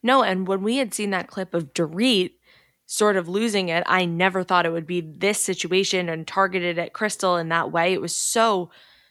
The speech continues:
it was so just, like, kind of random how we got here, but I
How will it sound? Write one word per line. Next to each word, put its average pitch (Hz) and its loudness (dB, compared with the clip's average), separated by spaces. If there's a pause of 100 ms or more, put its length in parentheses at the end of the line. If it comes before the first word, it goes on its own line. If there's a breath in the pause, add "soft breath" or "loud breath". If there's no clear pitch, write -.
(220 soft breath)
it 247 -6
was 240 -2
so 302 2
just, - -2
like, 196 -6
kind 233 2
of 165 -4
random 185 4
how 180 0
we 156 -4
got 202 4
here, 175 0
but 175 2
I 175 2